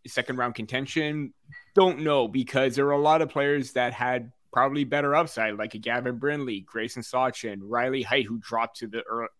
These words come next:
like, just before the third round, actually. You know, there are a lot of players in there that I had my eye on for the Maple Leafs. And yeah, it was a bit of a surprise, but you know what? The Maple Leafs want character. They want work ethic. They want smarts. And Cowan has that consistently.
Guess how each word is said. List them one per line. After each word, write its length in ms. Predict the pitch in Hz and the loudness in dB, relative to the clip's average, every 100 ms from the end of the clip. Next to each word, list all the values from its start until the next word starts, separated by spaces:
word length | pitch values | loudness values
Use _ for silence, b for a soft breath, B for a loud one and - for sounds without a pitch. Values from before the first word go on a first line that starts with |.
| 107 | -10
like, 220 | 104 110 _ | -10 -10 _
just 200 | 131 - | -8 -8
before 280 | 113 131 127 | -8 -6 -6
the 60 | |
third 320 | - 127 123 | -4 -2 0
round, 300 | 104 127 156 | 2 2 4
actually. 560 | 113 107 - 104 95 92 B B B B _ | 2 0 -4 -8 -8 -10 B B B B _
You 100 | 123 | 2
know, 320 | 131 143 139 | 4 4 4
there 160 | 135 143 | 2 4
are 80 | 156 | 4
a 60 | |
lot 200 | 156 151 | 6 4
of 80 | 147 | 4
players 300 | 143 151 120 | 2 0 2
in 120 | 139 | 0
there 200 | 160 127 127 | 2 2 4
that 180 | 127 - | 2 2
I 100 | 123 | 0
had 240 | 123 131 | 2 2
my 180 | 127 123 - | 2 0 0
eye 180 | 113 143 | 0 2
on 160 | 123 | 0
for 100 | 120 | -2
the 100 | 120 | -4
Maple 280 | 117 120 113 | -4 -6 -4
Leafs. 200 | 147 131 - | -4 -4 -4
And 160 | 147 165 | -4 0
yeah, 180 | 240 | 0
it 80 | 110 | 2
was 200 | 131 117 | 0 -2
a 40 | 117 | -4
bit 180 | 117 | -6
of 80 | 113 | -8
a 40 | 113 | -10
surprise, 720 | 101 - 95 92 135 180 147 | -14 -10 -6 -4 -4 -4 -4
but 400 | 131 123 120 117 - | 0 2 2 -4 -6
you 140 | 139 | -4
know 140 | 139 | -2
what? 360 | 156 107 135 208 _ _ - - _ _ _ _ - | -2 -2 -2 -4 _ _ -20 -20 _ _ _ _ -8
The 160 | 123 | -2
Maple 320 | 135 151 175 | 0 2 2
Leafs 320 | 156 143 156 110 | 4 4 0 -4
want 340 | 117 139 139 | -2 0 -2
character. 460 | - 143 131 92 104 | -2 -2 -2 -8 -8
They 100 | 107 | -8
want 340 | 107 120 101 | -4 -4 -2
work 240 | 139 143 | 0 0
ethic. 300 | 117 95 95 | 0 -2 -4
They 100 | - | -8
want 240 | 104 123 135 | -4 -2 -2
smarts. 440 | - 151 123 - | -2 0 0 -2
And 280 | 101 101 92 | -12 -16 -16
Cowan 380 | - 113 143 123 | -2 2 2 0
has 320 | 110 143 120 | 2 2 2
that 240 | 120 117 | 0 -2
consistently. 720 | - 120 - 143 127 104 95 | -4 -4 -2 -2 -2 -4 -4